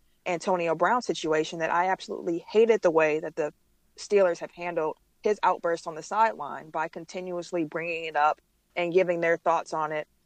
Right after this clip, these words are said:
I think the Packers handled this very well by just continuously saying this, you know, "This is an internal measure. We're going to handle this in-house.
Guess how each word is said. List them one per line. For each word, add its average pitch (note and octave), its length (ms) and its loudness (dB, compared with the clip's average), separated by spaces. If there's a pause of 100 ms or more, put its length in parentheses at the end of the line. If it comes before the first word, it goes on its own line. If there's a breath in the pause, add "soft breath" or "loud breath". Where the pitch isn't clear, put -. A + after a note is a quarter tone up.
(220)
I F#3+ 120 2
think G#3+ 200 -2
the F#3+ 80 -2
Packers F3+ 420 -2
handled E3+ 280 -6
this D#3 180 -6
very F3+ 300 2
well D#3 280 0
by D3+ 140 -2
just D#3 300 -6
continuously G3+ 960 -4
saying G3+ 380 -6
this, D#3+ 220 -2 (200)
you G#3+ 80 -2
know, E3+ 180 2
"This F3 160 -6
is F3 80 -6
an D3+ 140 -8
internal E3 440 -4
measure. D#3+ 440 -2 (260)
We're E3+ 120 0
going D#3+ 180 2
to D#3 80 -4
handle F#3 300 -2
this G#3+ 160 0
in-house. D#3+ 520 -4